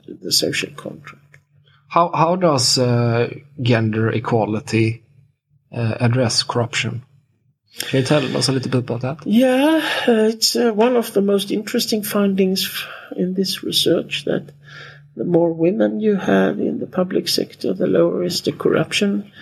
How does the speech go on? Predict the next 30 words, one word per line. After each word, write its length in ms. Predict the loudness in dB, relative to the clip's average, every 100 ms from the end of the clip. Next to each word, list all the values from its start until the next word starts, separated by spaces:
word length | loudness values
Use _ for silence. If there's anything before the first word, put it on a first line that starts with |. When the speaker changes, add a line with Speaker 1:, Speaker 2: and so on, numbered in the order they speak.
| -20 -20 _
Speaker 1:
And, 400 | 0 2 2 2 2
uh, 320 | 4 2 0 -6 _ _ _
many 240 | -2 0 0
people 460 | 2 0 2 0
get, 500 | 2 0 0 -6 -12 -12 -16 -14 -10
uh, 320 | -8 -8 -8
surprised 760 | -6 -6 -4 0 2 0 -2
by 140 | -2 0
this 280 | 0 -2
result. 520 | -4 -2 -2 -2 0 2 2 0
<laughs> 280 | 0 -2 0
One 200 | 0 0
of 160 | 0 0
the 100 | 2
surprises 720 | 2 2 4 4 2 2 2
is 200 | 2 2
that 260 | 0 0
many 240 | -2 0 0
of 200 | -2 -2
my 100 | 0
feminist 560 | 0 0 0 -2 -2
friends, 500 | -2 0 0 -2 -4
uh, 260 | 0 0 0 0
get 240 | 0 0
a 60 | -2
little 280 | 0 0
nervous 480 | 4 4 4 0 -4
with 180 | -6 -10
this 260 | -8 -8 -6
result 420 | -4 -4 -6